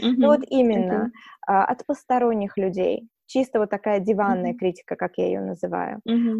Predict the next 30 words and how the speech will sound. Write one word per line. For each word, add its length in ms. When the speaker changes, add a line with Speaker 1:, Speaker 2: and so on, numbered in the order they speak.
Speaker 1:
"Нет, 380
Speaker 2:
Мгм. 120
Speaker 1:
двести 440
долларов — 560
это 260
брехня, 640
невозможно, 1040
кто-то 320
ей 200
помог". 520
Speaker 2:
Да. 260
Speaker 1:
И 140
всё 200
вот 140
в 40
этом 220
роде. 260
Первый 300
вопрос. 500
Обращала 500
ли 120
ты 140
внимание? 640
Если 380
да, 240
как 260
с 100
этим 200
справлялась? 760
И 300